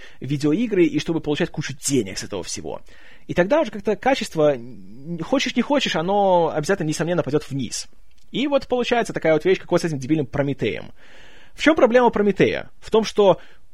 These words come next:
тебе вот точки обозначили где-то, знаете, н-, на плоскости.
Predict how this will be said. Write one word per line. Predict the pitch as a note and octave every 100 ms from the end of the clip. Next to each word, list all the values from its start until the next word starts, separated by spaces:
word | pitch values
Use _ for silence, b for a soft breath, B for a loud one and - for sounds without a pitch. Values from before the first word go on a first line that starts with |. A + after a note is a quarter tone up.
| - - -
тебе | F#3+ B3
вот | A#3+ - - - - - -
точки | C4 A#3+ - C3+
обозначили | D#3 E3 G3 D4+ F#4+ C#3
где-то, | B2 E3 D#3+
знаете, | E3 C#3+
н-, | D3+ D3+
на | D#3+ F3
плоскости. | G3 D#3 B2 - G#2+ E2